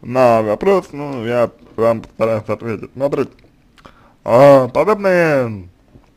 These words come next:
а, дилеммы, они возникают, ну, не сказать, что прям часто, но возникают,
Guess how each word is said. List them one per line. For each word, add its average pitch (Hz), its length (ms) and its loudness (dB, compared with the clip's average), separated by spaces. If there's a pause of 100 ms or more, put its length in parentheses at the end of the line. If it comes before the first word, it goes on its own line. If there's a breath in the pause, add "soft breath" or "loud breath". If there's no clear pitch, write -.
(720)
а, 113 300 0
дилеммы, 135 640 2 (340)
они 160 260 -6
возникают, 143 640 0
ну, 147 140 -8
не 143 180 -6
сказать, 170 320 -2
что - 140 -10
прям 117 380 -6
часто, 202 440 -6
но 135 320 -4
возникают, 127 600 -4